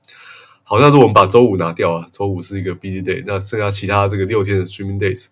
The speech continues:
那我们看这个 quality games 的话，那这些出赛四场比赛球队里面呢，哦，那赛程最好的还是就是篮网跟这个公牛啊，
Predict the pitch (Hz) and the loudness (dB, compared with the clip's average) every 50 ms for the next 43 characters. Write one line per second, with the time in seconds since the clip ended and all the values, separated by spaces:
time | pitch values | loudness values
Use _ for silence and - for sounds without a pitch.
0 | _ _ _ 107 95 92 - 120 117 110 110 101 98 - 107 104 101 104 98 98 | _ _ _ -12 -12 -8 -4 -4 -4 -2 -4 -6 -4 -2 -2 -2 0 -2 -2 -2
1 | 104 95 90 87 - 78 _ _ _ - 98 92 - _ _ _ _ _ _ _ | -2 -4 -4 -6 -12 -20 _ _ _ -12 -12 -12 -12 _ _ _ _ _ _ _
2 | _ _ _ _ - 131 123 135 127 135 139 131 127 123 127 127 131 135 120 113 | _ _ _ _ -4 -2 0 0 0 2 2 2 2 2 0 0 4 4 4 4
3 | 107 101 101 - 101 101 98 95 90 107 110 98 95 92 98 101 92 87 90 98 | 4 2 -2 -4 -4 -2 -4 -2 -2 -2 -2 -2 -4 -4 -2 -2 -4 -4 -4 -6
4 | 92 87 85 82 82 85 90 110 117 110 135 113 101 98 92 92 123 107 90 82 | -6 -6 -6 -8 -10 -10 -8 -8 -2 0 0 0 0 -2 -2 0 0 0 0 -2
5 | 82 87 85 85 - - 90 87 104 98 95 95 92 98 95 92 85 90 95 95 | -4 -8 -8 -12 -14 -14 -14 -12 -10 -10 -10 -10 -10 -8 -8 -8 -8 -6 -8 -10
6 | - - 90 85 95 92 92 92 92 90 85 85 - 98 98 101 98 92 - - | -10 -12 -14 -16 -14 -14 -10 -10 -10 -10 -10 -10 -10 -8 -8 -6 -8 -8 -10 -12
7 | 90 | -16